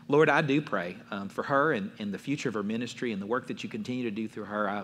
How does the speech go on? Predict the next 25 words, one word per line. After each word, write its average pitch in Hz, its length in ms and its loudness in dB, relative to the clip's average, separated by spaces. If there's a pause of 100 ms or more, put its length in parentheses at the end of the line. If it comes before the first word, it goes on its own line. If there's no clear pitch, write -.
(180)
I'm 110 100 -6
so 135 140 -2
grateful 127 600 0 (380)
that 120 140 4
she 143 120 -2
gives 131 180 4
a 131 60 6
license 117 440 2
to 131 100 -4
all 135 260 2
of 113 120 0
us, 90 240 -6
Lord, 95 320 -8 (240)
to 120 100 -2
be 120 140 2
who 120 160 -2
we 110 140 0
are 101 280 -4 (320)
and 107 140 -4
who 113 100 -2
you 113 140 -2
call 104 260 -2
us - 120 -10
to - 80 -12
be. - 260 -10